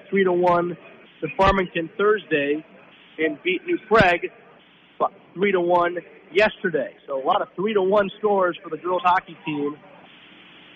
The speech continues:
as they go two and one over winter break. Their next home game will be Thursday, January eleventh, against Mankato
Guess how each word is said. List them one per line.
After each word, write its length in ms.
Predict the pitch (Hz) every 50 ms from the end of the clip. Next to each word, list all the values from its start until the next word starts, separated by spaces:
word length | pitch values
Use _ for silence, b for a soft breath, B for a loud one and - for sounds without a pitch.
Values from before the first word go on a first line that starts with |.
| - - - - - - - - - - - - - - -
as 160 | 139 135 131 - -
they 100 | 170 165
go 200 | 160 160 156 147 - -
two 140 | 202 202 185
and 160 | 175 165 170
one 320 | 175 180 175 175 170 165 160 147 - - - - - - - - - - - - - - - - - - - - _ - - - - - -
over 180 | 156 160 156 156
winter 260 | 151 165 175 175 165
break. 340 | 156 - 156 170 180 208 202 - - - - _ _ _ _ _ _ _
Their 100 | - 147
next 220 | 160 160 151 - -
home 240 | 180 180 185 180
game 240 | 165 165 165 165 165
will 80 | 165 151
be 160 | 151 156 147 - -
Thursday, 500 | - 185 202 202 196 - 180 175 175 165 - - -
January 480 | 165 180 190 185 175 175 175 170 170
eleventh, 560 | 165 151 147 147 160 185 190 160 147 127 131 - - - - - - - _ _ _ _ _ _ _ _ _ - _ _ _ -
against 360 | - 156 151 151 156 151 - -
Mankato 500 | 151 151 147 139 - - 160 160 151 147